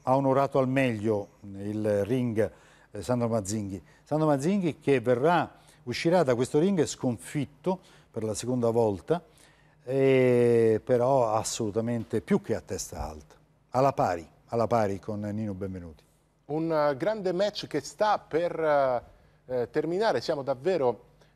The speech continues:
Speaker 2: alle, alle fasi conclusive di questo match che, eh, insomma, consegnerà la, eh, vittoria, eh, a, eh, Nino Benvenuti che conserverà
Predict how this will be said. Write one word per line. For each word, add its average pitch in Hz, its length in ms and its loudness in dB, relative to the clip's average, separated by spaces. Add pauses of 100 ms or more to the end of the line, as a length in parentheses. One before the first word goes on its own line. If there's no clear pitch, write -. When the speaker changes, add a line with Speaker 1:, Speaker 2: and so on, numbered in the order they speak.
Speaker 2:
alle, 127 520 -2
alle 127 220 -4
fasi 143 440 -2
conclusive 156 680 -6
di 147 200 -4
questo 151 300 -8
match 185 280 -6
che, 151 180 -4
eh, 110 300 -6
insomma, 101 300 -12
consegnerà 135 720 -2 (380)
la, 131 460 -2
eh, 120 40 -4
vittoria, 127 840 0
eh, 110 340 -6
a, 110 760 -2
eh, 104 60 -14
Nino 143 260 -6
Benvenuti 151 720 -4
che 131 340 -4
conserverà 143 840 -2